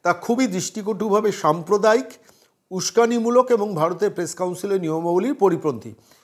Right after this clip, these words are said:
দর্শকদের অনুরোধ, এই ধরনের কভারেজ দেখার সময় নিজস্ব বিচার বিবেচনা প্রয়োগ করুন।" এটা তারা বলতেই পারেন, কিন্তু কোনো কোনো টিভি চ্যানেলে বর-, বাংলাদেশের বর্তমান পরিস্থিতি নিয়ে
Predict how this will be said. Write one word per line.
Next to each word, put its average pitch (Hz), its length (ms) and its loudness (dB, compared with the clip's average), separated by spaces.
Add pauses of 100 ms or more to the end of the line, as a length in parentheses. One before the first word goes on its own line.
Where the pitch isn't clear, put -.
(180)
দর্শকদের 233 600 2
অনুরোধ, 226 560 2
এই 180 220 2
ধরনের 214 460 0
কভারেজ 170 420 2
দেখার 151 260 0
সময় 190 300 -4
নিজস্ব 160 440 -4
বিচার 156 320 -4
বিবেচনা 160 480 -4
প্রয়োগ 165 300 -4
করুন।" 123 180 -10 (380)
এটা 269 180 6
তারা 254 220 8
বলতেই 190 400 4
পারেন, 113 360 -6
কিন্তু 226 500 -2 (440)
কোনো 202 240 2
কোনো 294 280 0
টিভি 220 360 0
চ্যানেলে 262 480 4
বর-, 170 260 2
বাংলাদেশের 202 640 0
বর্তমান 202 500 -2
পরিস্থিতি 196 560 -6
নিয়ে 180 320 -2